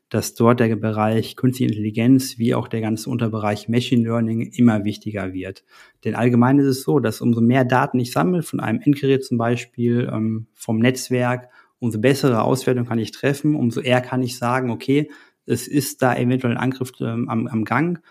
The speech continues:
und umso besser, ähm, kann dann auch die, das Bereinigung ausfallen. Ja, es geht, da gibt immer so Begriffe wie die Mean Time to Detect,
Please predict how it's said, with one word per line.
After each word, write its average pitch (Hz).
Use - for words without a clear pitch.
und 120
umso 113
besser, 127
ähm, 120
kann 120
dann 117
auch 120
die, 113
das -
Bereinigung 107
ausfallen. 110
Ja, 120
es 120
geht, 135
da 123
gibt -
immer 127
so 120
Begriffe 120
wie 113
die 113
Mean 131
Time 131
to 123
Detect, 107